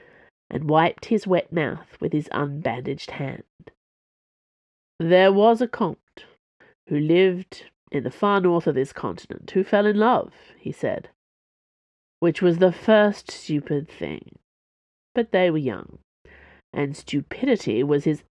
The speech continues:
elemental privilege. They were students together at the university, and they were going to change the world." "Students of what?" Dana asked. She took the bottle off him and tasted the wine.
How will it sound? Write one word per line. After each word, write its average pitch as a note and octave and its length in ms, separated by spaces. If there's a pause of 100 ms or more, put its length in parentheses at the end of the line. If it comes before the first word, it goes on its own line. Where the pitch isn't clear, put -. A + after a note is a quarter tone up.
elemental F#3 520
privilege. - 760 (960)
They F3 240
were F3 120
students F#3 520
together B2+ 360
at C3 100
the C#3+ 80
university, D3 840 (600)
and C3 160
they B2 120
were B2 120
going D3 480
to - 120
change D3 540
the D3+ 100
world." - 720 (1400)
"Students - 640
of - 140
what?" - 520 (280)
Dana A#2+ 260
asked. - 540 (800)
She - 160
took A3+ 220
the A#3+ 60
bottle A3+ 300
off D#3+ 160
him D#3+ 160
and E3 100
tasted D3 380
the D#3+ 80
wine. F3 540